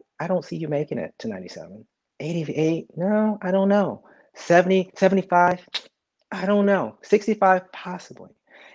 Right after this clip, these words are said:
And the reason I said that to this person, and I write about this person in my book, is because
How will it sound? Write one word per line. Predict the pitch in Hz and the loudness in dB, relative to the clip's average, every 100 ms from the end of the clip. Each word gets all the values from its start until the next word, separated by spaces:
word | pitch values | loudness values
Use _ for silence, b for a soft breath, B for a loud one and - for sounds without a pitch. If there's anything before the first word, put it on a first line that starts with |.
| b | b
And | 170 170 - - 392 | 0 0 -2 -16 -8
the | 165 | -4
reason | 156 247 240 196 - | 2 2 2 -2 -2
I | 147 | -2
said | 139 160 151 | 2 4 4
that | 135 - | 4 -2
to | 117 | -6
this | 117 - | -4 -4
person, | - - 90 - 80 123 _ - | -6 -8 -8 -10 -20 -20 _ -6
and | 139 135 | -2 -2
I | - | 0
write | 135 143 147 | 2 4 4
about | 127 120 | 4 2
this | 107 | 0
person | - 120 - | -6 -6 -6
in | 113 | -8
my | 98 | -8
book, | 101 135 - - _ _ _ _ _ _ _ _ - | -2 -2 -2 -10 _ _ _ _ _ _ _ _ -2
is | 156 151 | -2 0
because | 147 - 180 175 156 | -4 2 6 6 4